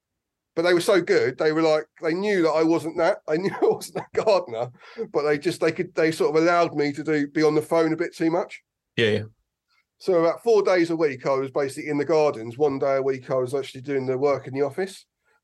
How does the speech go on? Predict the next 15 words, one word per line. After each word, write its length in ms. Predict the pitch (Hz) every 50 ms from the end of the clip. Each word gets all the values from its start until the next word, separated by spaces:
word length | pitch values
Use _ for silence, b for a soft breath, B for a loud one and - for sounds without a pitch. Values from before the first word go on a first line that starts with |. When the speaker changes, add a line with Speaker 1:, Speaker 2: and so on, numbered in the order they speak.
| -
Speaker 1:
And 100 | 147 151
I 180 | 165 175 170 175
think 140 | 202 247 220
it 40 |
was 80 | 196 165
around 240 | 170 170 165 160 165
May 180 | 175 175 165 160
time, 520 | 147 - - 135 127 123 120 120 123 127 123 _ _ _ _ _ -
um, 600 | 127 123 127 127 123 120 120 120 120 120 120 117 _ _ _ _ _ _ _ _ _ _ _ _ _ _ -
almost 340 | 208 220 220 202 180 - -
like, 180 | 165 160 -
almost 300 | 190 190 175 170 156 -
sort 160 | - 180 -
of 100 | 147 135
like 180 | 139 135 131 -